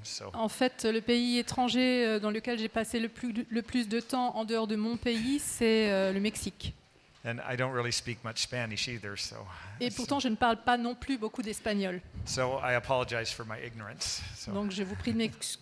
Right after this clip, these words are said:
Speaker 2: d'excuser mon ignorance.
Speaker 1: It is a pleasure to be here with you today.
Speaker 2: C'est un plaisir d'être, euh, parmi vous aujourd'hui.
Speaker 1: I am so excited that God has allowed me to come and share what's on my heart.
Speaker 2: Je suis vraiment heureux que Dieu m'ait permis de venir vous partager ce qui est sur mon cœur.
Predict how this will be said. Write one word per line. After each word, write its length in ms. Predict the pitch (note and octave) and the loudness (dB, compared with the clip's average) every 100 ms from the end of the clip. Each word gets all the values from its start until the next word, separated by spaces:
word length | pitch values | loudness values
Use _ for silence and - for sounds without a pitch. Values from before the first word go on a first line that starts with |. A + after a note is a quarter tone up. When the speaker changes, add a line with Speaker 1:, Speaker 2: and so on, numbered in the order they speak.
| - | -12
Speaker 2:
d'excuser 560 | G#3 C4 - - A#3 A#3+ | -6 -4 -4 -6 -4 -2
mon 100 | A3+ | 0
ignorance. 680 | G#3+ G3+ F#3 E3+ E3+ - - - - - - - - - | 0 -2 -4 -8 -10 -10 -12 -16 -18 -18 -18 -20 -20 -2
Speaker 1:
It 140 | C#3 C#3+ | 2 4
is 180 | C#3+ | 4
a 60 | C#3 | 2
pleasure 380 | - D#3 D3+ C#3+ | 2 4 4 0
to 80 | A#2+ | 0
be 160 | C3 B2+ | -2 -2
here 120 | A#2+ | -2
with 200 | A2 - | -4 -8
you 80 | A2 | -10
today. 340 | - A2 - B2+ | -8 -6 -6 -6
Speaker 2:
C'est 240 | - G#3+ | -4 -2
un 100 | G#3+ | -2
plaisir 400 | G3+ A#3 A3 B3+ | 0 -2 0 0
d'être, 380 | A3+ A3 - - | 0 -2 -4 -2
euh, 240 | G#3+ G#3 G3+ | 2 2 2
parmi 400 | A#3+ A3+ A#3 G#3 | 2 4 2 2
vous 140 | A3+ | 0
aujourd'hui. 540 | A3+ G#3 F#3+ F#3 B3+ F4 - - - - _ _ - | 0 0 0 0 -2 -4 -8 -20 -20 -20 _ _ -8
Speaker 1:
I 120 | B2+ C3+ | -2 -2
am 80 | A#2+ | 0
so 220 | - C#3 | 0 2
excited 420 | - C#3+ C3+ B2 | 2 2 2 0
that 160 | A2+ - | -4 -2
God 300 | A#2+ A#2+ A#2 A2 | 2 2 2 -4
has 160 | A2+ | -4
allowed 360 | A2 A2+ A#2+ A#2+ | -4 -2 -2 -2
me 80 | A#2 | -6
to 80 | A2+ | -8
come 360 | - B2+ A#2+ | -6 -4 -4
and 100 | A2 | -4
share 540 | A2 - B2+ A#2+ A#2 A2+ - | -2 -2 0 0 0 -4 -6
what's 200 | A#2+ - | -6 -4
on 100 | A2 | -6
my 120 | G#2 | -6
heart. 280 | G2 G#2 A2 - | -6 -6 -6 -12
Speaker 2:
Je 60 | - | -6
suis 120 | - | 0
vraiment 320 | A3 A#3 A#3+ | 2 6 6
heureux 240 | A#3+ B3+ B3+ | 6 4 2
que 100 | B3+ | 2
Dieu 160 | A3 A#3 | 0 2
m'ait 120 | A3 | 4
permis 360 | B3 B3 C4 | 4 4 4
de 120 | B3 G#3+ | 2 2
venir 480 | A#3 B3+ C4+ C#4 | 2 2 2 2
vous 100 | A#3 | 0
partager 520 | G#3+ B3+ - C4 A#3+ B3+ | 0 0 4 4 4 2
ce 80 | - | 0
qui 80 | |
est 100 | G#3+ | -4
sur 100 | - G3 | -2 0
mon 140 | F#3+ | 0
cœur. 420 | F#3 F#3 E3 - | 0 -4 -6 -16